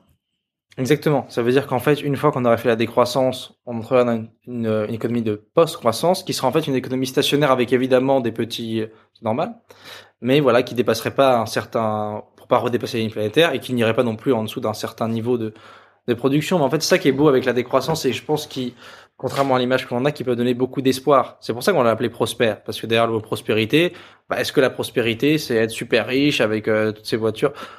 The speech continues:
Bon, est-ce que vraiment c'est ça le bonheur ? Honnêtement, on n'en est vraiment pas sûr. Enfin, je sais pas, mais les gens qui travaillent, euh, soixante heures, soixante-dix heures par semaine dans la finance, même plus, soixante-dix heures, je sais pas combien d'heures ils travaillent, mais les gens qui travaillent énormément dans la finance toute la, toute la, toute l'année pour gagner énormément d'argent,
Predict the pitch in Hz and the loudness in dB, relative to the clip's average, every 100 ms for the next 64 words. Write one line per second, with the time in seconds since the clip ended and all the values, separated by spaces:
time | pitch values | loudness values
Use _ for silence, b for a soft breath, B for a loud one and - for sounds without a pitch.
0 | B - 117 127 - 131 110 117 123 123 | B -6 0 2 0 -2 0 2 2 0
1 | 110 113 120 123 120 113 110 120 123 - | 0 2 2 2 2 -2 0 0 -2 -4
2 | 117 110 107 110 113 113 - 107 110 107 | -6 -4 -2 -2 0 0 0 -2 0 -4
3 | 110 110 - 127 110 110 110 127 123 120 | -4 -10 0 2 2 0 -2 -2 -4 -6
4 | - 113 117 120 110 107 B B B - | -2 2 4 4 2 -4 B B B -8
5 | - 127 131 120 123 120 120 135 123 120 | 0 0 0 0 4 4 2 -2 0 0
6 | 117 113 123 120 120 110 110 - 123 117 | 0 -2 0 0 2 2 0 -2 -2 0
7 | 120 113 110 113 113 147 - - 113 113 | 0 -4 -8 -10 -6 -6 -8 -12 -8 -4
8 | 110 - - 135 123 117 113 - 113 - | -4 -2 -2 0 0 0 0 -2 -4 -6
9 | B B B B 127 123 139 117 123 120 | B B B B 2 2 0 0 2 2
10 | 131 131 131 123 113 127 123 117 170 143 | 2 2 2 0 0 -2 -4 -2 -4 2
11 | 120 120 151 139 120 117 113 - B B | 2 2 -2 0 2 2 0 -6 B B
12 | B B B 147 147 143 147 143 123 117 | B B B -4 0 2 2 0 -2 2
13 | 123 127 131 131 120 117 117 113 117 151 | 4 4 2 2 2 2 2 2 2 -2